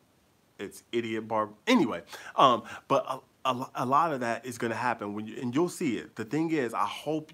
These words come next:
you know when to sidestep it, when you know when to just, like, okay, like, all right. Don't fall prey to the stuff. Stay focused on your goals.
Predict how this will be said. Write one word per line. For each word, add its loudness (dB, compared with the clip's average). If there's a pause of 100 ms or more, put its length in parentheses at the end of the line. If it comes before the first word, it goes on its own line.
you 0 (320)
know 2
when -2
to -12
sidestep -2
it, -6 (260)
when -6
you -6
know 2
when -2
to -12
just, -10
like, 0
okay, 0 (140)
like, -6
all 2
right. -6
Don't 0
fall 0
prey -4
to -4
the -8
stuff. -4
Stay -8
focused -6
on -2
your -4
goals. -6